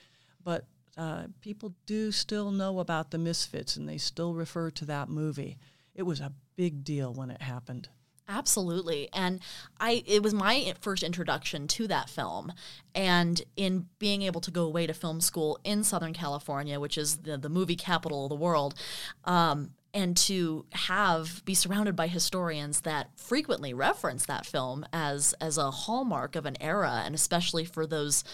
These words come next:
Speaker 2: uh, classic Hollywood titans of the time, it, it's just so great that you, based on your position that you held for twenty-one years, are now in the position that you can introduce, uh, people local to this area to some of these films that they might not have heard of.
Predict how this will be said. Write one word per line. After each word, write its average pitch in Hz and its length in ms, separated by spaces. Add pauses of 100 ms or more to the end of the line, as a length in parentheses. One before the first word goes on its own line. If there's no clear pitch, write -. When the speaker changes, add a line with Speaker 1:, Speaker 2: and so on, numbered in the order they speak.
(340)
Speaker 2:
uh, 165 160
classic 170 420
Hollywood 156 480
titans 180 440
of 151 100
the 143 80
time, 170 400 (420)
it, - 140 (180)
it's 233 160
just 254 160
so 285 140
great 190 400
that 143 340
you, 190 800
based 175 320
on 170 220
your 151 320
position 175 420
that - 160
you 156 80
held 143 260
for - 100
twenty-one 156 500
years, 156 440 (100)
are 156 180
now 202 320
in 226 80
the 180 60
position 160 500
that 156 280
you 190 300
can 180 240
introduce, 233 800 (380)
uh, 190 160
people 240 360
local 214 280
to 220 100
this 233 300
area 151 540
to 180 100
some 185 240
of 180 80
these 180 180
films 175 220
that 175 100
they 185 140
might 180 260
not 180 180
have 165 120
heard 180 240
of. 135 200